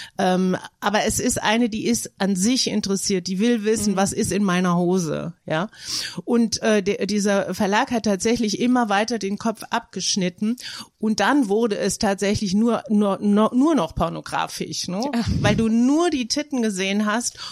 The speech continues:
Speaker 1: und hier unten auch die Hose war weg, es war nur noch der Ansatz von, äh, von
Speaker 2: Mhm.
Speaker 1: der Behaarung da und wir dachten, boah, das ist so
Speaker 2: Die, die Hände,
Speaker 1: pornografisch.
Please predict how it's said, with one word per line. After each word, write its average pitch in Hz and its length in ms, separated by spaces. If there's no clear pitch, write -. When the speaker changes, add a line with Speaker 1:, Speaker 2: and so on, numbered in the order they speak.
Speaker 1:
und 269 340
hier 226 200
unten 247 200
auch 214 140
die 208 140
Hose 247 380
war 170 200
weg, 208 240
es - 160
war 196 120
nur 240 180
noch 262 160
der 214 220
Ansatz 208 420
von, 202 320
äh, 175 120
von 208 120
Speaker 2:
Mhm. 202 60
Speaker 1:
der 220 80
Behaarung 185 580
da 156 240
und 202 180
wir 214 120
dachten, 202 420
boah, 226 180
das 175 200
ist - 180
so 254 80
Speaker 2:
Die, - 60
die - 80
Hände, 240 220
Speaker 1:
pornografisch. 220 320